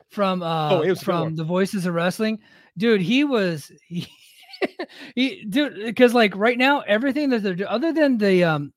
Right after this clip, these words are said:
Speaker 1: the tournament that, that's currently going on, right? Like, that's clearly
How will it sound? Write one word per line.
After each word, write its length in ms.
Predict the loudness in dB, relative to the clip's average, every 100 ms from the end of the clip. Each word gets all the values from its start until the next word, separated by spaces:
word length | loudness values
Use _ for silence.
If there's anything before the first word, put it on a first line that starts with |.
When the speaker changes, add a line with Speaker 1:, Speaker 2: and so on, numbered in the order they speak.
| -10
Speaker 1:
the 160 | -8
tournament 440 | -6 -4 -2 -2 -4
that, 100 | -8
that's 200 | -10 -10
currently 260 | -10 -8 -8
going 220 | -10 -10
on, 180 | -12 -12
right? 220 | -12 -8
Like, 160 | -8 -6
that's 220 | -8 -8
clearly 520 | -10 -8 -6 -6 -6